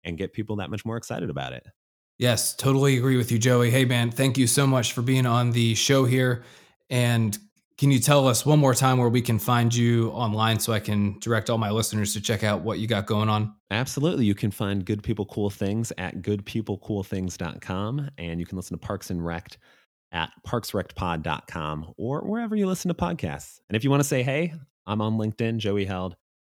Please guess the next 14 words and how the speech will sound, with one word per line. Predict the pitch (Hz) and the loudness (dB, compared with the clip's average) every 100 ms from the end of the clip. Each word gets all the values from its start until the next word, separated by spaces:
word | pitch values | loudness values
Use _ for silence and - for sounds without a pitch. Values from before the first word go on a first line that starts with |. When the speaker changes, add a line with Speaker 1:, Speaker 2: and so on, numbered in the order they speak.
| _ | _
Speaker 1:
also | 85 - | -12 -6
on | 85 | -4
Twitter | 82 87 85 - | -4 -4 -6 -4
at | 85 - | -6 -6
Joseph | 90 78 78 - | -8 -8 -12 -14
Currency. | 80 76 76 76 69 - _ _ - | -10 -10 -8 -10 -10 -14 _ _ -8
Drop | 87 | -6
me | 76 | -4
a | 78 | -4
note. | 76 76 - | -4 -6 -8
Let's | 78 87 - | -8 -8 -6
chat. | 90 101 - | -4 -2 -2
And | 151 | -4
hey, | 240 - | -4 -8